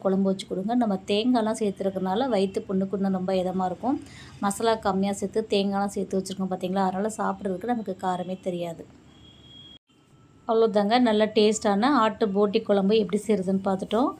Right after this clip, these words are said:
இது சாதம், இட்லி, தோசை கூட சாப்பிட்றதுக்கெலாம் சூப்பராக இருக்கும். இட்லிக்கு ஒரு பெஸ்ட்டு காம்பினேஷன்னே சொல்லலாம். நான் சாதத்துக்கு தான் இன்றைக்கி செஞ்சுருக்கேன். இந்த ரெசிபி உங்களுக்கு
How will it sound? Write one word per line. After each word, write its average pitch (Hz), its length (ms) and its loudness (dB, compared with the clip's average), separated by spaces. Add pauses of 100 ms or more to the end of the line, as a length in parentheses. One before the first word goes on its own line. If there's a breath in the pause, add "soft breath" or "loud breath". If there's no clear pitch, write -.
(400 loud breath)
இது 220 120 2 (160)
சாதம், 202 480 4
இட்லி, 208 240 0 (100)
தோசை 202 300 2
கூட 196 120 0 (100)
சாப்பிட்றதுக்கெலாம் 196 640 0
சூப்பராக 196 340 0
இருக்கும். 208 300 -4
இட்லிக்கு 247 360 0
ஒரு 196 140 0
பெஸ்ட்டு 226 340 -4
காம்பினேஷன்னே 196 580 0 (120)
சொல்லலாம். 190 400 -2 (500 loud breath)
நான் 233 240 2
சாதத்துக்கு 208 480 0
தான் 202 140 0
இன்றைக்கி 202 240 -2
செஞ்சுருக்கேன். 196 460 -2 (420 loud breath)
இந்த 214 200 6
ரெசிபி 226 380 -2
உங்களுக்கு 190 280 -2